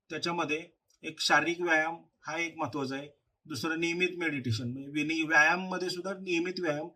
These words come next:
या शब्दाला फार महत्त्व आहे, नियमित मेडिटेशन आणि योग्य आहार. या तीन गोष्टी जर आपण व्यवस्थित हे केल्या, सांभाळल्या, तर आपले शारीरिक आणि मानसिक स्वास्थ्य निश्चितपणे उत्तम राहू शकेल आणि आपल्याला त्याचा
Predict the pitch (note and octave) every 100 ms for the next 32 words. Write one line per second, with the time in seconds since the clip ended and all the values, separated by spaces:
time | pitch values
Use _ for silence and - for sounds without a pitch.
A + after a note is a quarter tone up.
0 | _ _ D#3 D3 D#3 D#3 D#3 D3 D3+ C#3
1 | B2+ C#3+ D#3 _ _ D#3 D#3+ E3 F3+ F3
2 | D#3 C#3+ C#3 A#2 D#3 F3 _ _ _ -
3 | D#3 E3 D3+ - _ D3 D#3+ C#3+ D3 A#2
4 | G#2+ G#2+ - _ _ _ _ _ D#3+ E3+
5 | G3 G3 F#3 G3 F3 F3+ E3+ F3+ F3+ E3
6 | - E3 D#3 D#3+ C3+ B2+ - _ _ -
7 | D#3+ D3+ C#3 C3+ - - D#3+ D3 D#3 -
8 | D3+ D3 D3+ D3+ D3+ B2+ A2+ D3 - C#3
9 | - B2+ B2+ _ _ - D3 - E3+ E3+
10 | D#3+ D#3+ - _ - D3 - D#3 C#3 B2+
11 | G#2+ A2 G#2+ G2+ - - _ _ _ -
12 | E4 F3 D3+ D#3+ _ _ _ _ _ _
13 | _ _ _ - D3+ F3+ D#3+ C3+ A#2+ D3+